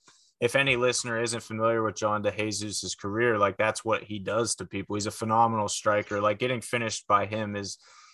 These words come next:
there's no shame in that at all. And I would throw, you know, Kama obviously being another guy in that realm, obviously owning the academy and everything.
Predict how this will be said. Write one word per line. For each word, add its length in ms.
there's 340
no 240
shame 380
in 100
that 280
at 100
all. 300
And 120
I 120
would 140
throw, 320
you 160
know, 140
Kama 400
obviously 540
being 220
another 340
guy 280
in 140
that 180
realm, 380
obviously 400
owning 240
the 80
academy 500
and 80
everything. 500